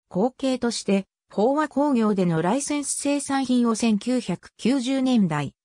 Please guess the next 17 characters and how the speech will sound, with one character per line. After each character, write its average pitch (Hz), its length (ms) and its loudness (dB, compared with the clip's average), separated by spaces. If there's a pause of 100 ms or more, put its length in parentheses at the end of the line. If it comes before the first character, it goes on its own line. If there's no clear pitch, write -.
(120)
初 180 220 0
頭 294 220 0
よ 285 180 2
り 202 80 -2
採 220 300 -2
用 240 160 0
し - 100 -8
て 214 120 -2
お 196 120 2
り、 156 200 -2 (240)
六 190 300 0
十 262 240 -2
四 247 240 2
式 - 320 -4
同 277 160 2
様 202 240 2
に 165 220 -2